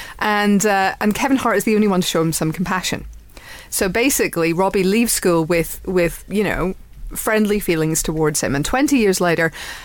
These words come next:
uh, the, the two meet up again. So by this point, Kevin Hart's character has not really a-, achieved all he wanted to in life. Uh,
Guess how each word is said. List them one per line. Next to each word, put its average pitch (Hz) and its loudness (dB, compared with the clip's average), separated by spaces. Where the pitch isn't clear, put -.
uh, 165 0
the, 175 -2
the 185 -2
two 220 0
meet 185 0
up 170 -4
again. 156 -4
So 190 -2
by 196 -2
this 247 0
point, 185 0
Kevin 202 0
Hart's 185 -2
character 156 -2
has 185 -2
not 208 2
really 185 0
a-, 202 0
achieved 240 2
all 208 2
he 190 2
wanted 185 0
to 170 0
in 156 0
life. - -8
Uh, 156 0